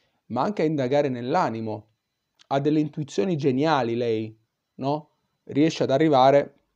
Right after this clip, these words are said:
dove il pur uo-, il pur buon Webb non riesce quasi mai a arrivare. Questo è un po' il limite del fumetto Giulia.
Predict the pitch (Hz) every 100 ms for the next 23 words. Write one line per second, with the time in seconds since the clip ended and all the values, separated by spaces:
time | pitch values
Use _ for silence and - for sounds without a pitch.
0 | _ _ _ _ _ _ _ _ _ _
1 | 131 131 117 113 - 147 131 117 131 127
2 | 143 - 113 110 - 156 127 127 143 123
3 | 110 104 120 123 127 120 117 117 _ _
4 | _ _ _ - 123 135 135 131 143 139
5 | 127 131 139 143 123 151 147 151 - 170
6 | 139 147 160 135 120 117 - 127 135 127
7 | 120 131 113 104